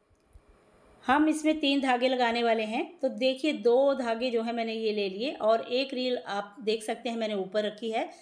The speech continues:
तो ये तीनों धागों को हम मशीन में पिरो लेंगे सुई में, जैसे नॉर्मल धागा हम एक, अ, रील को पिरोते हैं, उसी तरीके से हमने बहुत ही ईजीली ये सुई में से, अठारह नंबर की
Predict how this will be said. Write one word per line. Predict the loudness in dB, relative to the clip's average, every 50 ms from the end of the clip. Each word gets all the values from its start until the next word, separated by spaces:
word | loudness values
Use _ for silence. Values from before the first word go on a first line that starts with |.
| -20 -20 -20 _ _ _ -4
तो | -2 0
ये | 2 0 0
तीनों | 0 0 0 0 2 0 0
धागों | 0 0 0 0 0 -2 -2
को | 0 0 0 0
हम | 2 0 -4 -4 -4 -6 -8 -8
मशीन | -8 -8 -6 -4 -4 -4 -2 -4
में | -6 -4 -4
पिरो | -2 -2 0 0
लेंगे | -2 -2 -2 -2 -2 -4 -4
सुई | -2 -4 -2 -2 -2
में, | -2 -4 -6 -6 -8 -18 _ _ _ _ _ _ _ -20 _ -6
जैसे | -2 -2 -2 2 2 0 0
नॉर्मल | 0 0 -2 -2 -2 -2 -4 -4
धागा | -2 -4 -4 -2 -2 -4
हम | -4 -4 -6 -6 -4 -2
एक, | 0 -2 -2 -2 -8 _ _ _ _ _ _ _ _ -8
अ, | -4 -2 -2 0
रील | 0 0 -2 -2
को | -2 -4
पिरोते | -2 0 0 0 0 0 -2 -2
हैं, | -2 -2 -2
उसी | -2 -4 -6 -4 -4 -2
तरीके | -2 -2 -2 -2 -2 -4 -6
से | -4 -6
हमने | -6 -6 -6 -4 -4 -6 -6 -8 -12 -4
बहुत | -2 0 0 0 -2
ही | -4
ईजीली | -4 -4 -4 -4 -4 -4 -4 -2
ये | -2 -2
सुई | -2 -2 -2 -2 -2
में | -2 -4
से, | -4 -4 -4
अठारह | -4 -4 -4 -4 -2 -2 -2 -2
नंबर | -2 -2 -4 -4 -6
की | -6 -4 -4 -4 -4 -4 -8